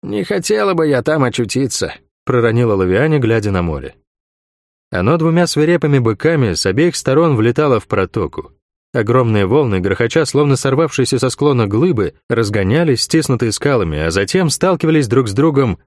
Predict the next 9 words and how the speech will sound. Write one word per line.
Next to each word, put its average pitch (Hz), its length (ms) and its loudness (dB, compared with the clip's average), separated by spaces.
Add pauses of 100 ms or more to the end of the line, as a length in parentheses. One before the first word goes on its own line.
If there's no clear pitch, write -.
с - 160 -4
ревом, 120 420 2
от 90 120 -2
которого 156 420 2
гудело 120 520 2
в 95 60 -6
голове. 90 460 -4 (1120)
«Настоящая 196 720 0
мясорубка!» 170 800 0